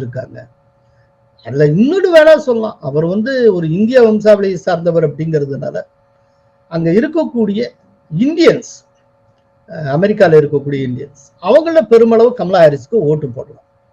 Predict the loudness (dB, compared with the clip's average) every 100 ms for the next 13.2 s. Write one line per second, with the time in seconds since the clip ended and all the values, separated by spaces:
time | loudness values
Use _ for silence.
0 | _ _ _ _ _ 0 2 6 6 6
1 | 2 0 -2 2 4 2 -2 -6 0 2
2 | 2 0 -4 -8 -8 -2 -2 2 2 2
3 | -2 -4 -4 -8 -14 _ _ _ _ _
4 | -8 -6 -2 -2 -2 -4 0 2 2 2
5 | -2 0 0 0 -8 -8 -14 _ -6 -4
6 | -4 -10 -14 _ _ _ _ _ _ 0
7 | 0 2 2 4 2 0 -2 0 2 2
8 | 2 0 0 -4 -2 0 0 0 -2 -2
9 | -2 -2 -2 -2 -2 0 0 -2 -4 -6
10 | -6 -8 -8 -8 -12 -10 -12 -12 -20 -20
11 | _ _ _ _ _ _ _ _ -8 -4
12 | -2 2 4 4 4 -4 _ -2 0 2
13 | 2